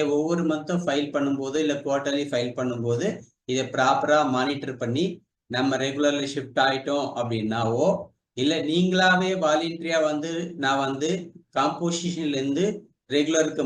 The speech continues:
மாத்திக்கிறேன் அப்படின்னா, அந்த ஃபினான்ஷியல் இயர் மார்ச் முப்பத்தொன்னு முடியும் போது நீங்க ரெகுலர்ல இருந்து காம்போசிஷனுக்கு போகலாம், இல்ல காம்போசிஷன்ல இருந்து ரெகுலர்ல வரலாம். provided அந்த டர்ன் ஓவர் அதுக்குள்ள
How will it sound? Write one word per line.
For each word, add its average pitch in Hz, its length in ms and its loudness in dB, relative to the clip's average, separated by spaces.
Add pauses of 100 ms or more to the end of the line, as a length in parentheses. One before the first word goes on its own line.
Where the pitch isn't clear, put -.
மாத்திக்கிறேன் 135 520 0
அப்படின்னா, 120 400 0 (840)
அந்த 143 340 2 (140)
ஃபினான்ஷியல் 170 600 4
இயர் 165 200 2 (420)
மார்ச் 151 320 0 (120)
முப்பத்தொன்னு 135 640 -4
முடியும் 131 380 -2
போது 117 280 0 (540)
நீங்க 139 220 2 (480)
ரெகுலர்ல 160 560 0
இருந்து 165 240 -2 (200)
காம்போசிஷனுக்கு 127 800 -4
போகலாம், 120 380 0 (440)
இல்ல 165 140 2 (160)
காம்போசிஷன்ல 175 600 0
இருந்து 165 180 0 (100)
ரெகுலர்ல 139 540 2
வரலாம். 127 380 0 (420)
provided 143 580 2 (540)
அந்த 135 240 -2 (180)
டர்ன் 165 300 4 (100)
ஓவர் 175 260 2 (200)
அதுக்குள்ள 143 500 -2